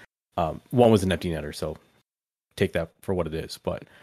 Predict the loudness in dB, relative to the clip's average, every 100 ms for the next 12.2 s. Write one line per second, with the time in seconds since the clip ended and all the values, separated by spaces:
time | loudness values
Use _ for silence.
0 | -20 _ _ _ 2 4 8 8 6 4
1 | 2 4 4 4 2 0 0 0 2 0
2 | 0 0 0 -2 -8 -8 -4 -2 -2 -6
3 | -8 -14 _ _ _ _ _ _ 4 8
4 | 8 8 8 8 8 6 4 -6 -18 _
5 | _ _ _ _ _ _ _ 4 4 6
6 | 6 6 6 6 6 4 4 6 6 6
7 | 4 2 -4 -2 -2 -4 -6 -10 -14 -20
8 | _ _ _ _ _ _ _ -8 -8 -10
9 | _ _ _ -14 0 2 2 0 -6 0
10 | 4 6 6 4 4 6 8 8 6 4
11 | 2 0 -4 _ _ -10 -4 -2 0 2
12 | 2 0